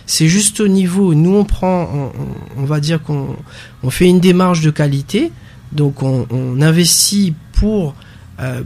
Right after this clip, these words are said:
produire un produit de qualité. Euh, je sais pas si tout le monde peut le faire, quoi.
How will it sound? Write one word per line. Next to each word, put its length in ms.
produire 600
un 120
produit 360
de 40
qualité. 640
Euh, 380
je 140
sais 160
pas 140
si 160
tout 120
le 60
monde 180
peut 140
le 100
faire, 280
quoi. 120